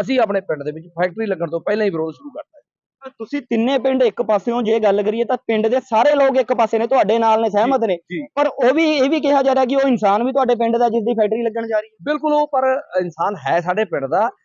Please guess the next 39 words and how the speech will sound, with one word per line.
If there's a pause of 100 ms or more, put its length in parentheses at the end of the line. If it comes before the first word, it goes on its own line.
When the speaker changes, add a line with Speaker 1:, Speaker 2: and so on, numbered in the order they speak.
(200)
Speaker 1:
ਪਰ
ਉਹ
ਪਹਿਲਾਂ
ਤੋਂ
ਹੀ
ਦਿੱਲੀ
ਰਹਿੰਦਾ
ਸੀ,
ਨੌਕਰੀ
ਕਰਦਾ
ਸੀ। (260)
ਉਹ
ਇੱਕ
ਜ਼ਮੀਨ
ਆ,
ਉਹਦੀ
ਪੁਸ਼ਤੈਨੀ
ਜ਼ਮੀਨ
ਹੈਗੀ
ਆ,
ਕਿਉਂਕਿ
ਉਹਦੇ
ਪਿਓ
ਦਾਦੇ
ਇੱਥੇ
ਰਹਿੰਦੇ
ਰਹੇ
ਨੇ,
Speaker 2:
ਹੂੰ। (200)
Speaker 1:
ਤਾਂ
ਇਸ
ਕਰਕੇ
ਉਹ
ਪੁਸ਼ਤੈਨੀ
ਜ਼ਮੀਨ
ਉਹਨੂੰ
ਮਿਲੀ
ਆ। (320)
ਤੇ